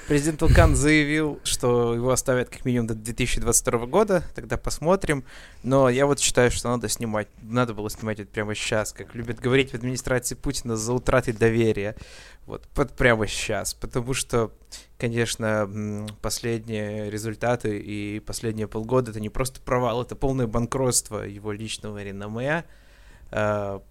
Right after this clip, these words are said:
почему? Бинотто в последние годы усиливался прежде всего как главный моторист и человек, направлявший развитие болида в сторону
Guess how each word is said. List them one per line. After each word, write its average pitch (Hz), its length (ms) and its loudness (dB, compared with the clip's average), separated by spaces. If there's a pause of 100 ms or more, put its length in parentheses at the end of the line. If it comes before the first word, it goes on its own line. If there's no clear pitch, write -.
почему? 123 480 -4 (320)
Бинотто 160 400 0
в 120 100 -8
последние 123 540 -2
годы 120 580 0
усиливался 110 720 0
прежде 110 360 -2
всего 113 360 0
как 98 300 -6
главный 113 400 2
моторист 104 800 -2
и 95 200 -8
человек, 98 540 -6
направлявший 107 640 0
развитие 101 460 -6
болида 117 580 -8
в - 80 -12
сторону 107 480 -2